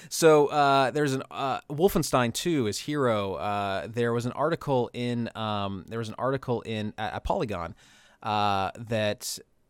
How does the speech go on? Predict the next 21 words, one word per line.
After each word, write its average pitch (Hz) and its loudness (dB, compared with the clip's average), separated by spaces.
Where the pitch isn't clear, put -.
uh, 131 -10
it 123 -16
talked 233 -6
a 180 0
little 151 0
bit 127 0
about, 117 2
uh, 98 -4
B 120 -6
J 123 -4
Blazkowicz's 107 -6
Jewish 101 -8
heritage. - -10
So 98 -8
B-, 101 -10
B 110 -10
J 98 -6
Blazkowicz, 113 -8
the, 95 -12
the, 104 -14
um, 85 -14